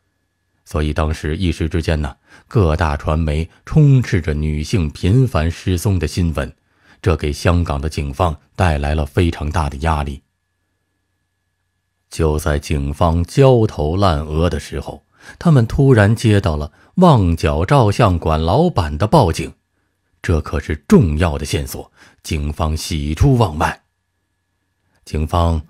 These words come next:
把可疑的解剖尸体的照片交给法医鉴定。法医反复的分析，做出了结论，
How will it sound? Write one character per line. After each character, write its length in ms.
把 160
可 360
疑 160
的 140
解 300
剖 240
尸 260
体 140
的 100
照 180
片 280
交 260
给 200
法 320
医 160
鉴 200
定。 200
法 260
医 400
反 360
复 180
的 100
分 280
析， 200
做 180
出 140
了 100
结 200
论， 200